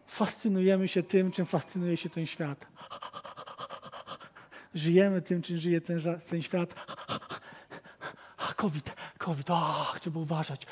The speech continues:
trzeba się szczepić, nie szczepić, wiecie, a, bo to mnie dopadnie. A jak cię dopadnie dzisiaj śmierć, gdzie będziesz? Gdzie będziesz dzisiaj, jak cię dopadnie śmierć?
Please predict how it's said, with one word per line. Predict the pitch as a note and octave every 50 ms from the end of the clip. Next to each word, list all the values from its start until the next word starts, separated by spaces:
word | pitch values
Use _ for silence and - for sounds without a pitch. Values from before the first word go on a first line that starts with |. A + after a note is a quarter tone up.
| - -
trzeba | - F3+ F3+ E3+
się | - G3
szczepić, | - - - G3+ F3+ - D#3+ - - -
nie | G3
szczepić, | - - - G#3 - - D#3+ D3+
wiecie, | D#3+ G3+ F3+ - - D3+ - - - - -
a, | - - - F3
bo | E3+ F3+
to | D#3+ F3+
mnie | F#3+ F#3
dopadnie. | E3 - - E3+ E3+ E3 D3+ D3+ D3 C#3 C3+ C3 - _ _ _ _ - _ _ - _ - - _ _ _ _ _ _ _ _ _ _ _ _ _ _ _ _ _ _ _ _ _ _ _ _ _ _ _ - - - - - - _
A | - F3+
jak | F3+ F3+
cię | - G3+
dopadnie | F3 F3+ F3 - G3 F#3 F3+ F#3+ F3
dzisiaj | E3 F3+ - - F#3+ F3
śmierć, | - - F#3 E3 D3+ C#3+ C3 C#3 -
gdzie | - E3 F3 F3+
będziesz? | C#3+ C#3+ C3+ C3 B2 C3+ B2 - - - _ _ - _ _ _ _ _ _ _ _ _ _ _ _ _ _ _ _ _ _ _ _ _ _ _ _ _ _ _ _ _ _ _ _ _ _ _ _ _ _ _ _ _ _ _ _ _ _ _ _ _ - _ _ _
Gdzie | - D#4+ C4
będziesz | F#3+ E3+ D#3 C3+ D3 D3
dzisiaj, | D3 D#3 D3+ - E3+
jak | -
cię | - E3+
dopadnie | D#3 C#3+ D#3+ D#3 C#3+ D#3 D3+
śmierć? | - - D3+ C3 B2 - - - - -